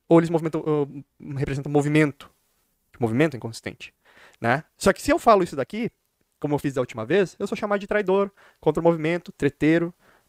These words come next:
né? Palpiteiro também. Mas a, a pergunta é válida. A pergunta é válida. O que que esses caras representam, se eles não representam o libertarianismo, mas mesmo assim cresceram sobre o nome libertário?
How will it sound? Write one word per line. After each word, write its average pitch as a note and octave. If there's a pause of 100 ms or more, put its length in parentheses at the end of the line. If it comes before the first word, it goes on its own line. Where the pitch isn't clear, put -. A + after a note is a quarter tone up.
né? A#2+
Palpiteiro D#3+
também. B2 (800)
Mas F#3+
a, -
a F#3+
pergunta F#3+
é -
válida. G#3 (880)
A -
pergunta E3
é F3+
válida. F#3 (220)
O E3
que G#3+
que C#4
esses -
caras G#3
representam, F#3+
se E3+
eles D#3+
não E3+
representam C#3+
o C#3+
libertarianismo, C3+
mas D3+
mesmo F3+
assim E3+
cresceram E3 (380)
sobre C3+
o B2+
nome B2
libertário? A2+